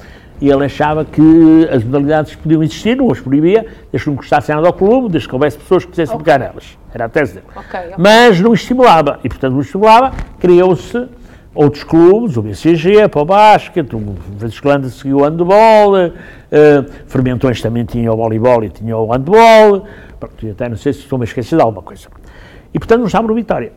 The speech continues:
Speaker 1: Só que quando o Pimenta Machado larga, sai, o B C G, por exemplo, achou que ir para o Vitória, as primeiras pessoas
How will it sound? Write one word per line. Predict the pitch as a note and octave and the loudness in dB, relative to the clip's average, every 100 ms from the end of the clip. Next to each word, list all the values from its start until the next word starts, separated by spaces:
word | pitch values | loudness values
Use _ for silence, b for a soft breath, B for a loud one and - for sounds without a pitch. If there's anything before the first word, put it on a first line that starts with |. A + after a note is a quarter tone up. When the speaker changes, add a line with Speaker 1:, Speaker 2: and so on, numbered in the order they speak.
| _ _ | _ _
Speaker 1:
Só | - - C#4 | -4 2 2
que | - - | 0 -4
quando | D#3+ C3+ | -4 -4
o | |
Pimenta | B2+ A2 | -6 -8
Machado | G#2+ F#2 G#2 E2+ F2+ - | -10 -12 -16 -16 -20 -2
larga, | B2+ A#2 G#2 F#2 G#2+ C3+ - b b | 2 2 2 -2 -6 -8 -18 b b
sai, | - - B2 G#2 G2+ G#2+ E3 - - b b b b b - | -20 -2 0 0 -2 -10 -14 -20 -20 b b b b b -8
o | C#3+ | -6
B | A2+ | -6
C | F#2+ C3 | -6 -4
G, | A#2+ B2+ D3+ | -4 0 -2
por | E3 | -2
exemplo, | E3+ D#3+ A#3 B3 D4 - | -4 -4 -6 -8 -12 -10
achou | - C3+ - E3 E3 G3 - - | -10 -10 -2 2 2 -2 -10 -16
que | - F3 C3 - | -6 -4 -4 -4
ir | F3 D3 | -4 -2
para | F#2 | -4
o | G#2+ | -8
Vitória, | A2+ A2 F2+ F#2 | -6 -8 -10 -10
as | A2+ | -16
primeiras | - C#4+ C#4 A3+ D4 A#3+ | -6 -2 0 4 6 4
pessoas | - - B2 G2 G#2+ - | 2 0 -2 0 -6 -12